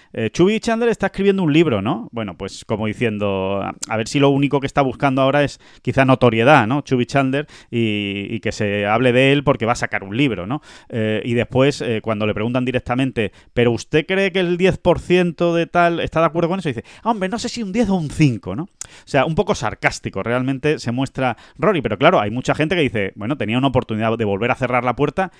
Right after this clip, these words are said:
y no lo ha hecho. ¿Será que Rory va a acabar yendo a Leaf Golf?". Bueno, pues ese es el debate que está, eh, sobre la mesa y que cada uno tiene su propia interpretación. Eh, David, no sé, no sé cómo lo ves tú.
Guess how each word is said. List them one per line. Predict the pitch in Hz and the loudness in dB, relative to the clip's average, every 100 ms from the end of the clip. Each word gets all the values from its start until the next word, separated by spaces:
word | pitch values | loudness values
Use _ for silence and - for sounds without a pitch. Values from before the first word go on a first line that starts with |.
| _ - | _ -6
y | 120 | -2
no | 143 | 0
lo | 117 | 2
ha | 131 | 0
hecho. | 196 110 | -2 -6
¿Será | 117 92 - | -8 -8 -4
que | 170 175 147 _ | -2 -2 -4 _
Rory | - 135 147 127 | -6 -2 0 0
va | |
a | 120 | 0
acabar | 127 117 104 | 0 0 -2
yendo | 113 107 | -6 -4
a | 101 | -6
Leaf | 98 | -6
Golf?". | 98 151 214 _ _ _ _ | 0 0 -2 _ _ _ _
Bueno, | - 175 | -4 -2
pues | 117 - | -4 -6
ese | 117 170 | 0 2
es | |
el | 175 147 | 2 2
debate | 139 135 131 | 0 0 -2
que | |
está, | 123 135 127 - - - | 0 2 0 -4 -20 -4
eh, | 127 120 117 117 110 | 4 6 6 4 2
sobre | 107 135 127 | 2 2 4
la | 123 | 2
mesa | 131 180 | 0 -4
y | |
que | 139 | -4
cada | 127 107 | 0 2
uno | 131 175 | 4 4
tiene | 170 143 | 2 0
su | 127 | 0
propia | 117 110 | -2 -2
interpretación. | 104 110 101 95 - 180 135 _ - | -2 -4 -6 -8 -6 -6 -6 _ -12
Eh, | 98 | -8
David, | 95 127 143 | -2 -2 -2
no | 123 | -4
sé, | 143 - | -4 -2
no | 131 | -4
sé | 139 131 | -2 -2
cómo | 120 | 0
lo | 104 | 0
ves | 101 | 0
tú. | - | -6